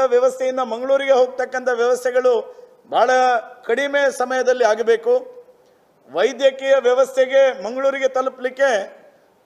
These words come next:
ಕಡಿಮೆ ಸಮಯದಲ್ಲಿ ತಲುಪುವಂಥ ರಸ್ತೆ ನಿರ್ಮಾಣ ಆಗಬೇಕು. ವ್ಯಾಪಾರ ವಾಣಿಜ್ಯ ವ್ಯವಹಾರಗಳಿಗೆ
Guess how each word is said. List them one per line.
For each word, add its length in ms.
ಕಡಿಮೆ 340
ಸಮಯದಲ್ಲಿ 600
ತಲುಪುವಂಥ 480
ರಸ್ತೆ 320
ನಿರ್ಮಾಣ 360
ಆಗಬೇಕು. 760
ವ್ಯಾಪಾರ 560
ವಾಣಿಜ್ಯ 580
ವ್ಯವಹಾರಗಳಿಗೆ 840